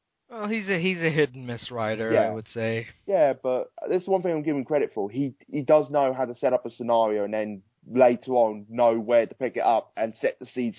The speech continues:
Speaker 2: for it, you know? I'm giving credit for that.
Speaker 1: Um, uh, to me, like, Bendis, like, uh, my problem with him is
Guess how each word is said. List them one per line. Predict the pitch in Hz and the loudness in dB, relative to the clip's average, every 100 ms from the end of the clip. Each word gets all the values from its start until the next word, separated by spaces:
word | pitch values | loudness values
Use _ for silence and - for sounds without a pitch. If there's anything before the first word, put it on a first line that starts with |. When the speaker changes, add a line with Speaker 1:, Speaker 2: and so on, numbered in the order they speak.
| - | -2
Speaker 2:
for | 113 95 | -2 -2
it, | - | -2
you | 113 | 0
know? | 143 151 - _ _ _ _ _ _ _ _ _ - | 2 0 -8 _ _ _ _ _ _ _ _ _ -10
I'm | 147 | -4
giving | 175 180 | -2 -2
credit | 143 113 95 | -4 -4 -4
for | - | -8
that. | - 95 98 - _ _ _ _ _ _ _ _ _ _ _ | -4 -4 -4 -10 _ _ _ _ _ _ _ _ _ _ _
Speaker 1:
Um, | 269 180 180 | -14 -12 -4
uh, | 175 180 190 202 175 180 190 - | 4 6 6 4 -2 -8 -6 -2
to | 294 | 0
me, | 339 | 4
like, | 262 196 143 | 6 4 4
Bendis, | 156 156 151 139 | 0 4 2 2
like, | 139 135 131 - | 2 2 2 -4
uh, | 85 - 151 | -12 -14 -2
my | 160 | -2
problem | 165 220 226 202 | 4 4 4 -2
with | 170 | -2
him | 160 143 | -2 -2
is | 135 135 - | -6 -6 -10